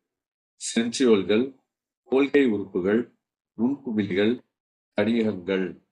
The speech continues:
The answer is கோல்கை உறுப்புகள். செல்லின் முதன்மையான செரிமான பகுதி எது?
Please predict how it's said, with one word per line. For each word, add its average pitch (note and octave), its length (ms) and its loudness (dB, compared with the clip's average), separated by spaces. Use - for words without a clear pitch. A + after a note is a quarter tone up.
The F#2+ 80 -6
answer A2+ 560 2
is D3+ 60 -6
கோல்கை B2+ 600 0
உறுப்புகள். F#2+ 720 -2
செல்லின் E3 580 4
முதன்மையான C3 680 2
செரிமான C3 540 0
பகுதி A#2 600 0
எது? F#2 520 2